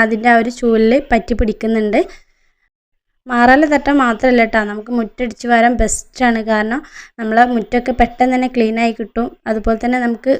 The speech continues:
കുനിഞ്ഞടിക്കേണ്ട ഒരു ആവശ്യമില്ല. നമ്മൾ നിന്ന് അടിച്ച് പെട്ടെന്ന് തന്നെ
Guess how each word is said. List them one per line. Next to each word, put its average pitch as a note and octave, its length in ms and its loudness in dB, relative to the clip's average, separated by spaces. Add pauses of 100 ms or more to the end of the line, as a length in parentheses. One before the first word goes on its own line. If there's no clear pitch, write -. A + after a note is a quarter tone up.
(160)
കുനിഞ്ഞടിക്കേണ്ട A#3+ 760 2 (100)
ഒരു A3+ 200 0
ആവശ്യമില്ല. A3 460 0 (500)
നമ്മൾ G#3+ 180 -2 (280)
നിന്ന് A#3+ 300 0 (240)
അടിച്ച് A3 320 -6 (160)
പെട്ടെന്ന് B3 420 -2
തന്നെ A#3+ 180 0